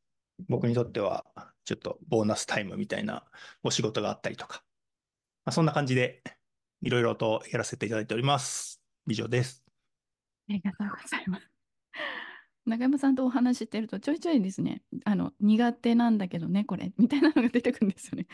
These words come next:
Speaker 1: うんうん。
Speaker 2: その、お一つが自己紹介っていつも言われるんですけど、その、
Speaker 1: うん。
Speaker 2: む-、あの、それを知ってながらちょっと無茶ぶりするっていう、そんな時間でしたが。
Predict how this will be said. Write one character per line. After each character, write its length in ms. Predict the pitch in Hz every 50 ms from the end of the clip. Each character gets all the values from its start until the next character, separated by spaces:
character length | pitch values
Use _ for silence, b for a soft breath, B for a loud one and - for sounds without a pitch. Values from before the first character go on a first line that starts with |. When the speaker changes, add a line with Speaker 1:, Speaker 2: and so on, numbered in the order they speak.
| B 117
Speaker 1:
う 40 | 117
ん 20 | 104
う 20 |
ん。 40 | 113
Speaker 2:
そ 80 | 110 -
の、 80 | - - - 247 B B B B B B
お 100 | - 294
一 200 | 277 - - 294
つ 140 | 262 - 262
が 80 | 277 269 - -
自 180 | 233 196 - 214
己 20 |
紹 280 | 240 226 240 - 240 247
介 140 | - 202 175
っ 20 |
て 80 | - 190
い 60 | 208
つ 80 | -
も 60 | 208 196
言 80 | 214
わ 60 | 196 -
れ 100 | 233 254
る 140 | 262 233 247
ん 20 |
で 80 | 240 202
す 80 | 226 -
け 100 | 220 175
ど、 60 | - B B B B B B B
そ 120 | B - 233
の、 80 | 226
Speaker 1:
う 20 | 214
ん。 40 | 208
Speaker 2:
む-、 80 | 208 - - - _ -
あ 100 | 208 208
の、 180 | 185 185 175 - - - - -
そ 140 | 240 -
れ 80 | 233 233
を 100 | 233 226
知 140 | 226 - -
っ 20 | _
て 120 | - 269
な 120 | 262 269
が 80 | 262 247
ら 100 | 240 240
ち 80 | - 220
ょ 20 |
っ 20 |
と 80 | 220 190
無 120 | 190 185
茶 120 | - 190 185
ぶ 100 | 175 180
り 100 | 180 185
す 120 | 233 175
る 80 | 170 175
っ 20 |
て 140 | - - 190
い 120 | 175 165
う、 40 | 214
そ 160 | 185 - -
ん 40 | -
な 80 | 220 -
時 160 | - - -
間 220 | - - - -
で 140 | 214 - -
し 80 | - -
た 120 | - 208
が。 160 | 185 - 175